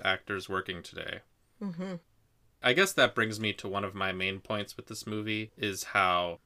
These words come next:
Speaker 1: the cast is ridiculously stacked. The people in this movie, I read some of them in my intro, and that, that only covers, like, half of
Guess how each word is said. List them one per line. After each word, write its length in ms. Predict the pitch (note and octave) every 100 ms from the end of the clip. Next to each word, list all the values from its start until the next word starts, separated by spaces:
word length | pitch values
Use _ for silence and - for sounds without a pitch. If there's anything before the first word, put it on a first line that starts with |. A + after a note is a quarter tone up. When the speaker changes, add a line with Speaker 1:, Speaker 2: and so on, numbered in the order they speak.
| _
Speaker 1:
the 120 | G#2
cast 720 | - - F#2 F#2+ G#2 - -
is 300 | A#2 G2 G2
ridiculously 840 | G2+ F#2+ F#2+ F2+ - G#2 G#2 - G2
stacked. 760 | - - F2+ F2 A2 - - - - -
The 120 | -
people 440 | - G#2+ A2+ A#2
in 100 | A2+
this 180 | G#2 -
movie, 340 | G#2+ G2+ G2 F#2+
I 60 |
read 220 | G2+ A2
some 200 | G#2+ - G#2
of 140 | F#2+
them 320 | F2+ E2+ E2 - - - - -
in 160 | G#2+
my 160 | G2 F#2
intro, 640 | G2+ G2+ - F2+ D#2+ D#2+ - -
and 120 | G2+
that, 260 | F#2+ -
that 140 | G#2+ G#2
only 180 | A2 G#2+
covers, 500 | - A2 G#2+ F2+ -
like, 180 | F2 - -
half 420 | G#2 F#2 E2 - - _ _
of 480 | G#2 F2+ E2+ -